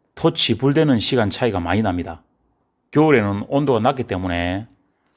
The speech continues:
토치 불을 조금 많이 되고, 여름이나 봄 같은 경우에는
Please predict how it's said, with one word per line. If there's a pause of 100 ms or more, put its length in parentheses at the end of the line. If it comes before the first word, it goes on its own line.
토치
불을
조금
많이
되고, (600)
여름이나
봄
같은
경우에는